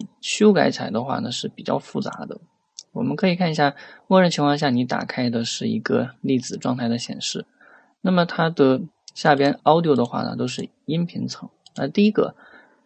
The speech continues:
我们这个 all 它是所有的图层，我可以双击进入内部。那这边我们可以看到图层很多，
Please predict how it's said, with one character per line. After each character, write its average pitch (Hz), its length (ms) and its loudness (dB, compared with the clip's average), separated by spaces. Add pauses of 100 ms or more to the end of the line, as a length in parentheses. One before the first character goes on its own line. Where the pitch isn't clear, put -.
(160)
我 - 80 -4
们 127 120 2
这 143 100 2
个 147 100 0
all - 380 2
它 131 160 -4
是 123 140 -4
所 127 200 -6
有 120 100 0
的 110 80 -2
图 127 160 -8
层， - 200 -10
我 101 140 -6
可 127 140 -4
以 120 80 0
双 143 260 -2
击 156 160 -2
进 156 120 -2
入 151 100 0
内 165 200 -2
部。 - 280 -6 (640)
那 - 140 -6
这 143 100 -2
边 131 240 2
我 117 60 0
们 113 160 -2
可 127 100 -6
以 123 60 -2
看 127 160 -4
到 117 200 -4 (440)
图 - 120 0
层 160 180 2
很 117 220 2
多， 131 220 4